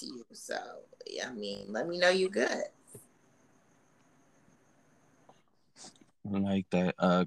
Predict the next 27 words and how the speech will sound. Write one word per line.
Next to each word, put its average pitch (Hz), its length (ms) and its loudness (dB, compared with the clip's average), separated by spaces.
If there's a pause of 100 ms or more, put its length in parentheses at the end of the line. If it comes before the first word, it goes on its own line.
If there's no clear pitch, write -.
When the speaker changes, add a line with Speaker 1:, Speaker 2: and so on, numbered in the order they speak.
Speaker 2:
com-, 92 360 4
yeah. 90 320 4 (540)
'Cause, 101 300 6 (100)
um, 90 600 6 (720)
you 180 120 8
know, 151 180 10
a - 20 0
lot 135 220 4
of 147 100 -2
people 131 340 -4
communicate 117 760 0
different, 104 580 2
and 90 540 0 (420)
communication 98 1300 6
is 87 460 2
one 90 280 6
of 92 120 4
those, 87 640 2 (1000)
those 98 240 6
things 110 360 10
in 101 120 10
a 98 60 10
relationship 92 840 6
that 85 120 2
never 87 300 2
stop 85 360 6
developing, 87 720 0